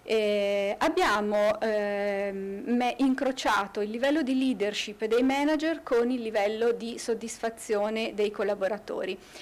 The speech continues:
e da questa immagine potete vedere quanto sia stretta la correlazione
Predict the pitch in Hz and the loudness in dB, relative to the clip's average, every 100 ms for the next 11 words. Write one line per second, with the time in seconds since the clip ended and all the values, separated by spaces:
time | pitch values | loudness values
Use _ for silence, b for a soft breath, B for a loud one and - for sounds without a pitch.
0 | B B 302 247 - 214 233 240 339 339 | B B 2 2 0 -4 -2 -2 2 2
1 | 226 277 254 - 233 277 277 262 247 269 | 2 2 0 0 -2 -2 -2 -2 0 4
2 | 285 311 320 B B - 277 311 311 302 | 4 4 0 B B 2 4 4 2 0
3 | 226 226 - 240 208 - - 202 196 226 | -2 -2 -4 0 0 -2 -6 -4 -2 0
4 | 226 240 - - 262 254 233 208 202 - | 2 2 0 0 0 2 0 0 -4 -6
5 | 196 185 190 220 | -4 -4 -2 -2